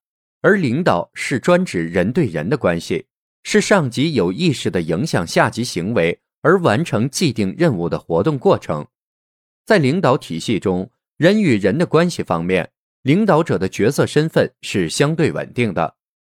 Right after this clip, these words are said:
其强调的是领导者对被领导者的影响活动。而管理体系中的人，其管理决策的身份都是相对的，每一个人都是决策者、管理者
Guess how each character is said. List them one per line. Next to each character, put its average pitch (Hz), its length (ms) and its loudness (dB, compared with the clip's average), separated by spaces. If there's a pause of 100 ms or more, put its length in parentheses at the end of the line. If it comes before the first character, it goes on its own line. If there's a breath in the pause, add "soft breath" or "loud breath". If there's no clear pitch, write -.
其 208 220 -2
强 110 300 0
调 170 140 4
的 107 120 0
是 - 360 -2
领 110 260 0
导 156 160 2
者 82 360 -2
对 143 180 2
被 160 260 0
领 85 220 -4
导 104 140 0
者 80 160 -4
的 78 100 -6
影 80 240 -4
响 80 180 -4
活 76 240 -4
动。 - 240 0 (760)
而 202 160 4
管 131 260 4
理 202 100 2
体 98 220 -6
系 131 160 0
中 113 160 -2
的 98 100 0
人， 82 300 -2 (300)
其 - 180 0
管 180 200 4
理 165 120 2
决 107 240 0
策 165 140 0
的 98 100 -2
身 156 240 2
份 95 260 0 (140)
都 147 160 4
是 - 160 -4
相 123 240 -2
对 156 180 2
的， - 280 -6 (460)
每 127 200 4
一 185 80 2
个 220 120 6
人 127 380 2
都 196 180 2
是 156 140 0
决 90 240 -2
策 95 200 -2
者、 78 320 -2 (200)
管 90 200 2
理 147 100 0
者 76 320 -6